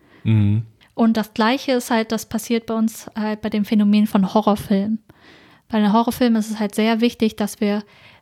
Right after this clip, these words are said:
Speaker 2: in einer sicheren Umgebung sind.
Speaker 1: Ja.
Speaker 2: Und dass wir halt auch eine gewisse Distanz dazu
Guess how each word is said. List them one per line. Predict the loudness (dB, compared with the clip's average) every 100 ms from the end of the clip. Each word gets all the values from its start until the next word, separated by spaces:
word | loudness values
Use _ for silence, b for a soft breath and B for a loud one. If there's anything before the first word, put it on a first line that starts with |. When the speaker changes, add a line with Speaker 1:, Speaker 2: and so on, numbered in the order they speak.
| -2
Speaker 2:
in | 0
einer | 2 2
sicheren | 0 0 2
Umgebung | 2 2 2 4 2 2
sind. | 0 -2 -4 2
Speaker 1:
Ja. | 2 2 b b b
Speaker 2:
Und | 0 2 2
dass | -2 -2
wir | 0
halt | 0 0
auch | 0
eine | 0
gewisse | 0 -2 -2
Distanz | -4 -4 -4 0 0 0 -8
dazu | -8 -6 -4 -2 0 -2